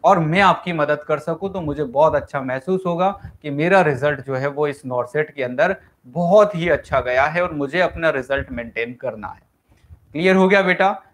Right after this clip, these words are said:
तो ये थी आप सबके लिए एक free की advice। इस advice से आप अपने आप को बहुत बेहतर करके और इन पन्द्रह से बीस दिन में कुछ बेहतर कर सकते हो।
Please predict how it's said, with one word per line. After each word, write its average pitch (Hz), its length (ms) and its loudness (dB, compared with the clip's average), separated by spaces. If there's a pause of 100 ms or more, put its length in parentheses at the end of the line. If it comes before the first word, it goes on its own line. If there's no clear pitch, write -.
तो 131 60 -6
ये 180 320 2
थी 190 100 0
आप 165 200 6
सबके 170 340 -2
लिए 165 440 -2
एक 160 200 -4 (580)
free 185 240 2
की 185 520 -6
advice। 151 680 2 (460)
इस 165 160 -4
advice 180 500 4
से 208 120 2
आप 175 200 6
अपने 160 260 0
आप 147 180 0
को 170 120 -6
बहुत 139 280 4
बेहतर 127 440 -4
करके 170 420 -4 (260)
और 147 260 0
इन 208 140 0
पन्द्रह 190 360 2
से 208 180 0
बीस 180 320 -2
दिन 185 200 2
में 180 520 -6
कुछ 175 320 -4
बेहतर 147 400 0
कर 170 160 -4
सकते 165 340 -6
हो। 180 200 -6